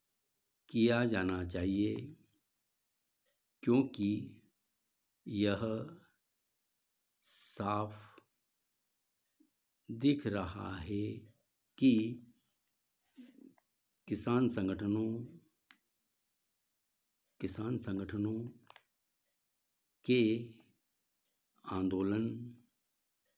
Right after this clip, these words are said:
से बेजा लाभ उठाने वाले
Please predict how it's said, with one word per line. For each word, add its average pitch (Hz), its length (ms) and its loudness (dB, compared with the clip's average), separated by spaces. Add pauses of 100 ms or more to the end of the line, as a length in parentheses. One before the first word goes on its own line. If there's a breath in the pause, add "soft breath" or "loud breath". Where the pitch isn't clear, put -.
(300)
से 117 260 0 (1600)
बेजा 95 500 2 (1900)
लाभ 98 580 -4 (1700)
उठाने 104 500 2
वाले 95 400 0